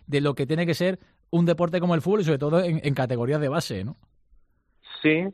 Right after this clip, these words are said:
Speaker 2: sí, yo, mm, tengo estas charlas. Ahora, esta charla en concreto fue con las personas por separado, digamos, los jugadores, entrenadores por un lado y el público por otro. Pero ahora ya últimamente las tengo todos juntos y me,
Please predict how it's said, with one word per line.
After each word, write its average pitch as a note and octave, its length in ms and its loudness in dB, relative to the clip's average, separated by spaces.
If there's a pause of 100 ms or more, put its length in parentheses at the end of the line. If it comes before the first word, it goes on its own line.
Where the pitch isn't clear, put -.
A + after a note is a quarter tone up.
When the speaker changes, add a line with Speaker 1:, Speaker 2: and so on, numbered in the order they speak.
(120)
Speaker 2:
sí, C#3+ 160 -2
yo, A2 440 -4
mm, B2 640 -14
tengo B2 240 0
estas B2 300 2
charlas. C#3+ 800 -2
Ahora, D3+ 720 4
esta - 200 -4
charla D#3 280 -2
en C#3+ 80 -4
concreto C3+ 520 -4
fue B2+ 220 -2 (300)
con A#2 520 -6 (880)
las A#2+ 120 0
personas B2+ 380 -6
por A2+ 180 -8
separado, C3 560 4
digamos, A#2+ 340 0
los A2 140 -4
jugadores, A#2 420 0
entrenadores A#2 380 -2
por A#2+ 160 -6
un A#2 100 -4
lado B2 280 2
y A2+ 80 -2
el A2 120 -6
público A#2 340 -6
por B2 140 -2
otro. B2+ 260 -8 (500)
Pero B2 180 2
ahora D3+ 280 0
ya D#3 300 -2
últimamente C#3+ 580 -4
las B2 300 -8
tengo B2 260 -8
todos A#2+ 240 -4
juntos G#2+ 360 -10
y G#2+ 40 -14
me, G#2+ 320 -14